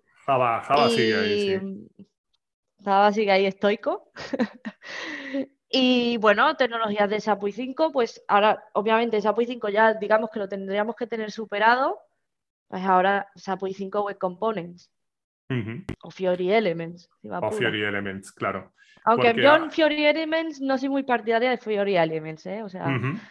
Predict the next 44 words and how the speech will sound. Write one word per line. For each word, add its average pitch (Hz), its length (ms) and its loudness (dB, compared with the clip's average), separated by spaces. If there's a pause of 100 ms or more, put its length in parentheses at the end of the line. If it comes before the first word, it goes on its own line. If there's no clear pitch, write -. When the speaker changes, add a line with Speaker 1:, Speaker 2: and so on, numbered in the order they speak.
(120)
Speaker 2:
porque 208 240 -6
me 202 80 0
parece, 214 420 0
a 220 80 4
ver, 226 140 4
para 214 160 6
hacer 220 200 -2
cosas 269 280 -2
sencillas, 226 720 -2 (500)
Speaker 1:
Claro. 269 200 0
Speaker 2:
sí, 339 180 -4 (640)
te 202 80 -4
lo 190 140 -2
compro, 294 580 2 (440)
pero 226 160 0
en 240 80 0
el 247 100 0
momento 226 320 0
en 240 60 -4
que 262 100 4
tengo 254 220 6
que 233 100 0
meter 240 260 4
algo 240 240 6
un 233 80 -4
poco 240 240 0
más 240 180 2
complejo 226 540 0
dentro 208 400 -2
del 226 200 -2
ui, 254 420 -2 (720)
no. 202 480 -4 (600)
Speaker 1:
Claro, 120 280 -2
bueno, 123 240 0
Speaker 2:
<laughs> 160 340 2
Speaker 1:
realmente 208 80 -2
Speaker 2:
Ya 208 80 4
no, 214 200 0
Speaker 1:
Fiori, 165 220 2
Speaker 2:
no, 196 80 -2
no 202 180 -4
te 190 80 -6
lo 185 80 -2
compro. 175 320 -10